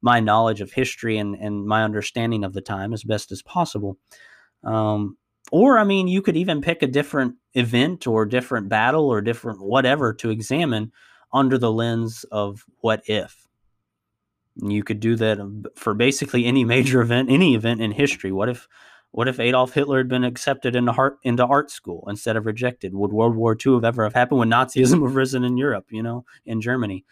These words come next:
Um, that's just one random example that you could easily talk about. Has a lot of implications, and it can be very interesting. But again, this was mainly just for fun. I hope you found it entertaining. Um, if you,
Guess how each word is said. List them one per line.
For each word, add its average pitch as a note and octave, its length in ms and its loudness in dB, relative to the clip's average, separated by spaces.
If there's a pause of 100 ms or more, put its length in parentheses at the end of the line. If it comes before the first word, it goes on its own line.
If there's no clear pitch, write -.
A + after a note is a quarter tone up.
(360)
Um, G#2 360 -4
that's B2 220 0
just C3+ 220 -2
one B2+ 560 4
random B2+ 420 2
example A2+ 640 -2
that G2+ 200 -4
you A2 160 -2
could G#2+ 160 -6
easily A#2 400 0
talk F#3 260 -4
about. G2 300 -4 (1160)
Has C3 140 0
a C3 60 6
lot C3 160 6
of C3 80 2
implications, D#3 640 -2
and C3+ 80 -2
it B2 60 -6
can C#3 120 -2
be C3 100 0
very B2+ 240 0
interesting. - 520 -12 (300)
But B3+ 100 6
again, C#3 280 2
this D#3 160 -2
was F3+ 120 -6
mainly D#3 220 -2
just C3 180 -2
for C#3+ 140 -4
fun. G#2 300 -2
I A2+ 40 0
hope B2+ 160 -4
you B2 80 -2
found A#2 240 0
it A2 80 -2
entertaining. A2 580 -4 (840)
Um, G2 380 -6
if A#2+ 300 -2
you, A2 500 0